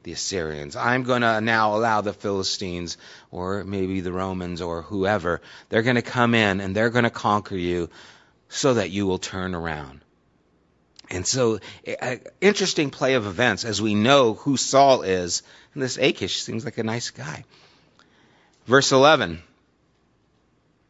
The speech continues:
or verse nine. Achish answered, "I know that you have been as pleasing in my eyes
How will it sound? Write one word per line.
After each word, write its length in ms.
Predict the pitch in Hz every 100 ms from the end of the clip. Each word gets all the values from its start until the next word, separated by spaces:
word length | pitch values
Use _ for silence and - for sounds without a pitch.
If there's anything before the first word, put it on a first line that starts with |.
| _ _ -
or 160 | 123 107
verse 220 | 127 123
nine. 340 | 123 98 76 _ _ - _ _ _ -
Achish 300 | 156 165 165
answered, 440 | 156 151 120 104 - _ _ -
"I 160 | 156
know 180 | 190 180
that 140 | 170
you 200 | 139 147
have 260 | 143 139 113
been 180 | 139 127
as 240 | - 107
pleasing 560 | - - 180 196 185 180
in 180 | 147 147
my 300 | 131 131 131
eyes 540 | 104 90 90 87 -